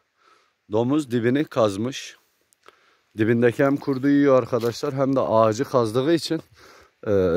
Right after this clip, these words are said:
özellikle orman alanlarında domuz çok faydalı bir şey. E, ama <laughs> köyün içine geldiği zaman da bütün tarlaları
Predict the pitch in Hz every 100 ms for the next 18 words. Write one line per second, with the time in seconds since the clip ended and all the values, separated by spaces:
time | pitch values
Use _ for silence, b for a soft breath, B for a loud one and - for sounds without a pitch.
0 | - - - - 104 113 139 151 123 -
1 | 107 107 131 160 - 113 107 107 107 107
2 | 131 170 127 127 165 - 165 - 123 113
3 | 117 113 107 98 85 71 _ _ b b
4 | b b b b _ _ - - 92 82
5 | 64 - 117 123 98 B B B - 117
6 | 120 135 120 131 131 127 127 127 139 123
7 | 101 95 92 131 B B B B B 110
8 | 107 160 139 135 117 113 110 127 165